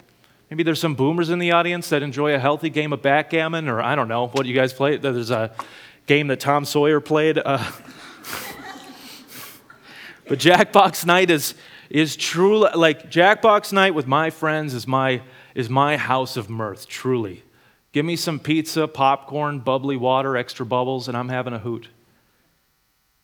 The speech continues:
And all my, all my friends are laughing, hooting, hollering, and it's the best time ever. And then you read the Bible, and it tells you, "But the heart of fools is in the house of mirth," and you go, "Come on,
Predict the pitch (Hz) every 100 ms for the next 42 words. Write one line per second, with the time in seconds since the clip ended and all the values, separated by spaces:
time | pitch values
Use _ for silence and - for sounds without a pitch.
0 | _ _ _ - - - - - 135 151
1 | 147 175 143 170 175 160 165 170 170 139
2 | 127 143 156 160 160 160 160 - - -
3 | - 156 170 165 143 156 165 165 165 151
4 | 143 143 - 147 147 156 - 165 165 170
5 | 185 151 135 143 175 185 175 170 196 156
6 | 175 131 175 196 220 147 127 160 - -
7 | - - 160 170 - 185 196 180 156 151
8 | 156 147 160 - 175 180 175 - 208 202
9 | 180 139 147 165 165 127 170 180 - 139
10 | 151 185 160 170 170 165 170 - 190 190
11 | 170 165 151 147